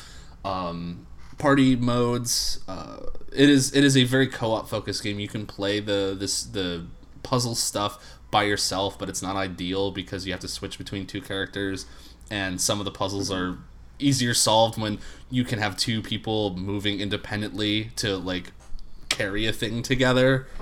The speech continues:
Um, also, that game doesn't have Pro Controller support. The only way you can play that game is with the Joy-Cons, which means you have to put those Joy-Cons on their side,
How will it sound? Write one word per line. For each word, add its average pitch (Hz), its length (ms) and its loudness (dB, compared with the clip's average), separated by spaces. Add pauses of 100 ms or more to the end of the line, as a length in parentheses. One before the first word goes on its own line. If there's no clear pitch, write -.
(380)
Um, 101 760 0 (1080)
also, 165 720 8 (840)
that 151 220 0
game 165 180 2
doesn't 160 220 0
have 139 140 0
Pro 117 220 -4
Controller 160 400 -4
support. 180 480 -6 (300)
The 123 160 -2
only 120 260 0
way 123 140 2
you 120 160 2
can 113 120 -8
play 107 180 -4
that 110 140 -2
game 110 220 -4
is 107 80 -6
with 104 140 -6
the 101 60 -6
Joy-Cons, 110 640 -4
which 101 180 -8
means 101 320 -6
you 98 100 -4
have 104 260 -2
to 95 100 -12
put - 340 -6
those 104 160 -4
Joy-Cons 101 540 -6
on 98 80 -6
their 95 100 -6
side, 98 540 -6